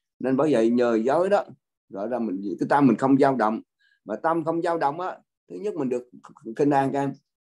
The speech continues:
mình không mong cầu gì cả. <coughs> Cái vị ở đây cũng, cái vị mà có mong bầu giàu như Bill Gates cũng không thể được. Mình là người Phật tử mà mong cầu gì Bill Gates giàu làm sao giàu được. Mình làm gì đâu giàu.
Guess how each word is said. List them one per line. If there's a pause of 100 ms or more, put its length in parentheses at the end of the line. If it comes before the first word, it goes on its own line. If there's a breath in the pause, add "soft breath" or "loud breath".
(140)
mình
không
mong
cầu
gì
cả. (640)
<coughs>
Cái
vị
ở
đây
cũng, (360)
cái
vị
mà
có
mong
bầu (100)
giàu
như
Bill
Gates
cũng
không
thể
được. (560)
Mình
là
người
Phật
tử
mà
mong
cầu
gì
Bill
Gates
giàu
làm
sao
giàu
được. (300)
Mình
làm
gì
đâu
giàu.